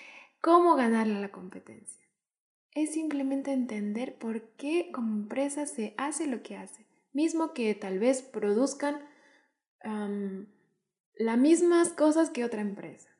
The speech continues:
Pero eso no es lo que importa. Lo que importa es las historias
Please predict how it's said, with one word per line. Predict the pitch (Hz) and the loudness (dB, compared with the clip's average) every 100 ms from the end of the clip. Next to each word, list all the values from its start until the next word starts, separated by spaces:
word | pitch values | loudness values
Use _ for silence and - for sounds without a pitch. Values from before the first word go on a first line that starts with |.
| _ _ _ _ _ | _ _ _ _ _
Pero | 233 220 214 - | -2 0 0 -2
eso | 262 269 277 | -2 0 2
no | 254 | 2
es | 240 240 | 2 0
lo | 226 | -4
que | 190 | -8
importa. | 180 - - _ _ | -12 -16 -20 _ _
Lo | 196 202 | -8 -8
que | 202 | -6
importa | 196 202 - 240 269 277 - 302 - _ _ | -10 -10 -8 -4 -4 -4 -8 -10 -12 _ _
es | 233 226 | -10 -8
las | 233 220 | -8 -8
historias | 190 - 254 277 339 359 - | -12 -8 -2 0 0 0 -4